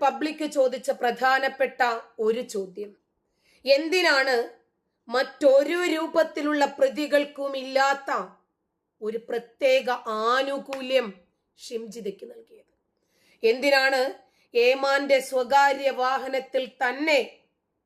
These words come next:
അവളെ കൊണ്ടുവന്നത് എന്ന ചോദ്യത്തിനു കൂടി മറുപടി കിട്ടിയേ തീരൂ.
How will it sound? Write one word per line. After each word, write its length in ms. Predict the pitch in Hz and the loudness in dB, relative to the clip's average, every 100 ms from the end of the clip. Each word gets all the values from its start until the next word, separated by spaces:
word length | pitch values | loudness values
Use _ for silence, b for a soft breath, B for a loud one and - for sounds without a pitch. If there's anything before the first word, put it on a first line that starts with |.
| _ | _
അവളെ 280 | 202 214 226 | -10 -6 -6
കൊണ്ടുവന്നത് 800 | 202 208 214 226 220 208 208 - | -6 -8 -6 -6 -6 -8 -8 -10
എന്ന 180 | 196 202 | -10 -10
ചോദ്യത്തിനു 520 | 196 202 202 214 208 | -10 -10 -8 -8 -8
കൂടി 320 | 202 202 - _ b b b - | -6 -10 -12 _ b b b -6
മറുപടി 720 | 202 208 214 214 220 220 202 - | -2 2 4 4 4 2 -4 -4
കിട്ടിയേ 520 | 196 - 214 214 220 | -6 -4 2 6 6
തീരൂ. 440 | 202 208 208 214 | 4 -2 -4 -4